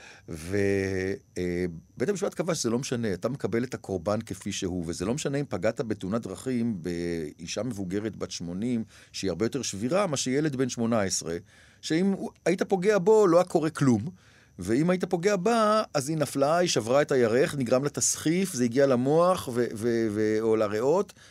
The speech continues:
וזהו. אה, ו-, ועכשיו אתה אשם במותה. עכשיו,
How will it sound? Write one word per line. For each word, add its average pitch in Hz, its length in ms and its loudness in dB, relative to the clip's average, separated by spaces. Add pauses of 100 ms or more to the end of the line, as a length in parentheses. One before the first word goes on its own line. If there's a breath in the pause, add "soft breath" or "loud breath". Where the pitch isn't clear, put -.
(240 loud breath)
וזהו. 104 380 2 (540 soft breath)
אה, 101 540 2
ו-, 104 220 0
ועכשיו 110 340 0
אתה 143 120 2
אשם 123 200 0
במותה. 101 460 -4
עכשיו, 120 240 -8